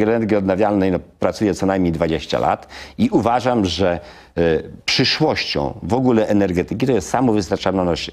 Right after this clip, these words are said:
energetyczna w oparciu o energię odnawialną, rozproszone małe wspólnoty energetyczne, w których jest miejsce i na fotowoltaikę, i na wiatr,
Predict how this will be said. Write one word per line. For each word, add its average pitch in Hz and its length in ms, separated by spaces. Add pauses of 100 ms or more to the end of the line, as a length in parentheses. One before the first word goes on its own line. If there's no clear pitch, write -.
energetyczna 90 600
w 80 40
oparciu 85 400
o 76 40
energię 76 400
odnawialną, 98 680 (400)
rozproszone 110 920 (120)
małe 107 420
wspólnoty 101 600
energetyczne, 82 840 (280)
w - 60
których 113 360
jest 117 200
miejsce 90 420
i - 180
na 156 140
fotowoltaikę, 120 840
i - 180
na 120 180
wiatr, 113 340